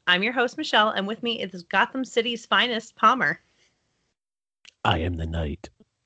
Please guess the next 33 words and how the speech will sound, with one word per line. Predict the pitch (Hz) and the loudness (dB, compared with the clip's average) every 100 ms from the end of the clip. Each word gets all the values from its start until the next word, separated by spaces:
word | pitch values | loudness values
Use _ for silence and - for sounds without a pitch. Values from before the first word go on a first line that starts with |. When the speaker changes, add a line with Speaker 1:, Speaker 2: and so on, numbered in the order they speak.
| _ _ _ _ | _ _ _ _
Speaker 1:
<laughs> | 294 - - _ 233 _ 214 _ _ _ - _ _ _ _ _ _ - - - - - - - - - | -12 -12 -18 _ -18 _ -16 _ _ _ -20 _ _ _ _ _ _ -6 -6 -6 -10 -14 -10 -8 -6 -2
Speaker 2:
Sorry. | |
Speaker 1:
Uh, | 294 269 254 240 220 185 - | 4 4 4 4 2 2 0
<laughs> | - 320 262 254 - - 214 - - 233 _ | 2 2 2 0 -4 -10 -16 -14 -10 -10 _
the | 196 | -8
Dark | 180 160 175 | -2 -2 0
Knight? | 254 285 302 - _ _ _ _ _ _ - | 0 0 -2 -8 _ _ _ _ _ _ -4
Speaker 2:
No, | 143 135 | 6 6
no, | 117 95 107 - | 8 4 0 0
regular | 117 92 80 | 2 2 0
Knight. | 73 - - _ - | -4 -10 -14 _ 0
Speaker 1:
Regular | 202 196 208 | 2 2 2
Knight? | 220 247 - 160 | 2 0 -4 -8
Okay. | 104 | -4
Speaker 2:
Yep. | 85 - _ _ _ _ _ _ _ _ _ _ _ _ _ _ _ | -4 -6 _ _ _ _ _ _ _ _ _ _ _ _ _ _ _
Hi, | 160 254 | -2 0
how | 101 | 0
are | 104 | 2
you? | 120 123 _ - - - _ _ _ - | 2 0 _ -20 -20 -20 _ _ _ 0
Speaker 1:
I'm | 302 320 | 2 2
good, | 392 196 | -2 -4
I'm | 185 | -4
good. | 277 190 | -4 -2
How | 190 | -4
are | 220 | -4
you? | 240 196 - _ _ - | -6 -8 -14 _ _ -10
I'm | |
ex-, | 202 - - | -10 -10 -8
I'm | 208 | -6
Speaker 2:
Uh, | 220 | -4
Speaker 1:
excited | - 262 269 | 2 2 2
about | 185 160 | -2 -2
this. | 135 - - | -4 -12 -16